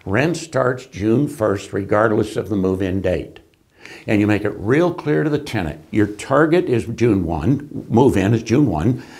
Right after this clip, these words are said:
your rent starts June one, but once you get everything settled, you can actually encourage the tenant to take possession earlier. Why? 'Cause it's good for the owner. It reduces vandalism.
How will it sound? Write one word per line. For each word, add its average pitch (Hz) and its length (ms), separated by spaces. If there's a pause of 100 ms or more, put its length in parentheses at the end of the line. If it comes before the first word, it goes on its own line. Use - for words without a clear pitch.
(120)
your 101 160
rent 156 260
starts 95 440
June 85 360
one, 85 380 (220)
but 87 100
once 151 300
you 185 100
get 165 140
everything 139 480
settled, 151 500
you 147 80
can 151 140
actually 120 420
encourage 180 800
the 113 80
tenant 78 420 (340)
to 120 100
take 113 300
possession 98 640
earlier. 90 500 (220)
Why? 107 440 (440)
'Cause 87 220
it's 80 160
good 120 360
for 123 160
the 101 180
owner. 82 400 (360)
It 95 160
reduces 139 640
vandalism. 87 800